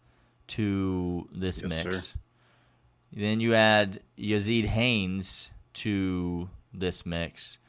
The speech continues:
Speaker 1: And then you add Raymond Cottrell to this mix. You have got guys that are three of,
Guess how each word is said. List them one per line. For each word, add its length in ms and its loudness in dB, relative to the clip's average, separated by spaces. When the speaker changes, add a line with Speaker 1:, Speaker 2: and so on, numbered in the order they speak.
Speaker 1:
And 120 0
then 360 2
you 160 4
add 260 10
Raymond 380 2
Cottrell 800 6
to 120 -4
this 260 -2
mix. 420 -4
You 200 0
have 180 2
got 320 2
guys 640 2
that 240 0
are 340 -2
three 340 6
of, 200 4